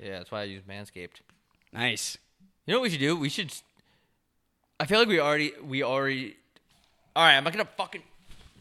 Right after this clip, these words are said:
Speaker 2: Is that a pen?
Speaker 1: Yeah. Came, I was gonna throw a remote, but I was like,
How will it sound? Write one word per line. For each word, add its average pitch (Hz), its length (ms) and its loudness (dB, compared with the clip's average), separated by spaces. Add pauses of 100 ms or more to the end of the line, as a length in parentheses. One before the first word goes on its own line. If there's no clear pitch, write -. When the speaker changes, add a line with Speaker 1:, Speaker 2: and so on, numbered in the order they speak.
(1500)
Speaker 2:
Is - 60 -20
that 135 100 -4
a - 20 -10
pen? 131 300 -6 (540)
Speaker 1:
Yeah. 104 340 -6 (1120)
Came, 123 320 -10
I 127 60 -4
was 123 80 -4
gonna 120 140 -2
throw 113 200 -2
a 98 40 -4
remote, 95 400 -10
but 101 100 -14
I 98 60 -14
was 98 100 -18
like, 101 280 -18